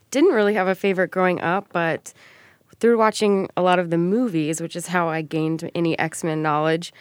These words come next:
I kinda liked Jean Grey. She was a little, um, internally tortured, almost to the point of being annoying sometimes, <laughs> like a River Tam and,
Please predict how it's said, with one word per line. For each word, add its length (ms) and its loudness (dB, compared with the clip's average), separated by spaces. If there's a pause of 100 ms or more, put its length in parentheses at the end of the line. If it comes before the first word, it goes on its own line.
(300)
I 100 0
kinda 280 -2
liked 340 -2
Jean 220 2
Grey. 320 -2 (420)
She 200 -4
was 220 2
a 80 4
little, 640 4
um, 540 0 (340)
internally 680 2
tortured, 500 0
almost 360 0
to 60 -4
the 100 0
point 220 -2
of 80 0
being 220 2
annoying 400 4
sometimes, 680 2
<laughs> 0 -
like 220 6
a 80 2
River 280 2
Tam 380 -2
and, 300 0